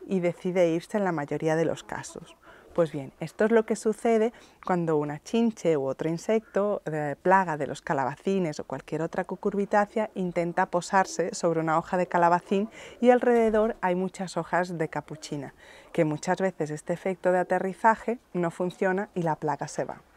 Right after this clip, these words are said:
Las capuchinas, además, pueden tener un efecto tapizante y eso nos ayuda en el control de adventicias, de plantas que puedan surgir en nuestro huerto y que no nos interesa que estén ahí. Por si fuera poco, son comestibles.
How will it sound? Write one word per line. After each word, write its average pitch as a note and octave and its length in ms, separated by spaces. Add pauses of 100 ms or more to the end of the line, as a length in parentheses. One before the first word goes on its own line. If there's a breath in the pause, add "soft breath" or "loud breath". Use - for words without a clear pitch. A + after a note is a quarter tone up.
(140)
Las F#3+ 160
capuchinas, G3+ 880
además, F3+ 560
pueden F#3+ 320
tener F#3 300
un F#3+ 100
efecto G3 480
tapizante F#3+ 1120
y E3+ 100
eso D#3+ 220
nos F#3 200
ayuda D#3+ 360
en F3+ 80
el F3+ 140
control D3 480
de F3+ 80
adventicias, D3+ 880
de C3 320
plantas C3+ 460
que - 100
puedan D#3 300
surgir - 340
en D#3 140
nuestro E3 320
huerto E3 260
y F#3+ 60
que F#3 120
no D#3 120
nos C#3+ 160
interesa D#3+ 480
que D#3+ 100
estén D#3+ 300
ahí. D#3+ 260 (800 loud breath)
Por F#3+ 100
si - 140
fuera B3 240
poco, - 380 (460 loud breath)
son A#3+ 360 (120)
comestibles. D3 920